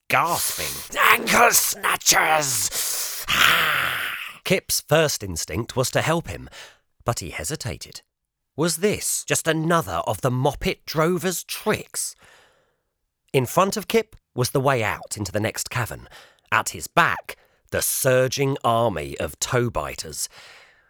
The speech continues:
Whatever it was he was going to do, he was going to have to do it now. Decision made, he ran to the cave wall,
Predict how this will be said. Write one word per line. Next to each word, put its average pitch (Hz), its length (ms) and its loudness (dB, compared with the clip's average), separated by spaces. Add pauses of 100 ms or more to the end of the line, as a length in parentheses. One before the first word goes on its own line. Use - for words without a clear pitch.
(420)
Whatever 120 400 4
it 175 100 0
was 160 220 2
he 131 80 -6
was 123 120 0
going 131 240 2
to 170 100 -2
do, 123 340 0 (440)
he 107 160 -6
was 73 140 -8
going 82 240 -2
to 78 100 -8
have - 460 -6
to 127 100 -2
do - 200 -6
it 90 160 -4
now. 78 600 -8 (1500)
Decision 208 540 2
made, 98 400 0 (200)
he 107 160 -2
ran 135 400 2
to 127 100 -6
the 104 100 -2
cave 107 360 -2
wall, 78 440 -8